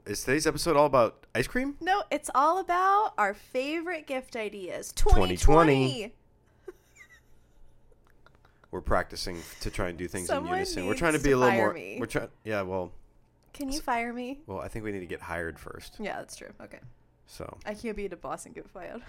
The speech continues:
Speaker 2: <laughs>
Speaker 1: At the same time, uh, we are kind of preparing in a way. Should we share with our audience what's taking place with the show?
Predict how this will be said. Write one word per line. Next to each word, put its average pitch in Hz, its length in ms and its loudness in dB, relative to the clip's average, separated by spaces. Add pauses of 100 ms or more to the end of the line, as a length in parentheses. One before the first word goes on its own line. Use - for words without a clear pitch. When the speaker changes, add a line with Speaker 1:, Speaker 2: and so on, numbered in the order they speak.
(280)
Speaker 2:
<laughs> - 360 -20
Speaker 1:
At 95 100 -14
the - 80 -16
same 107 240 -4
time, 95 440 -2 (200)
uh, 87 300 -2
we 104 160 -2
are 110 140 2
kind 139 200 -6
of 131 100 -8
preparing 107 800 2
in 117 140 -8
a 123 80 -4
way. 78 560 -6 (580)
Should - 180 -6
we 147 180 -4 (320)
share 156 500 -4
with 147 160 -8
our 127 120 0
audience 85 680 -10 (480)
what's 98 220 -8
taking 90 280 -6
place 80 280 -8
with - 140 -4
the - 60 -10
show? 71 340 -8